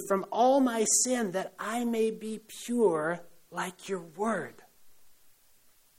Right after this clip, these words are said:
like you." No one asks a surgeon to get half of the cancer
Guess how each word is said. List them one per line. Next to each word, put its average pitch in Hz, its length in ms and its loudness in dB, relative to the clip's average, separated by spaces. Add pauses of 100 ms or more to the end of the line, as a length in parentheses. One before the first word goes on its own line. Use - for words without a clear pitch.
(120)
like 139 320 -8
you." 160 640 0 (2500)
No 240 140 6
one 320 320 6
asks 202 380 2
a 165 80 -6
surgeon 160 640 4
to - 100 -10
get 165 220 -2
half - 480 -6
of 185 120 -2
the 175 80 -4
cancer 190 640 0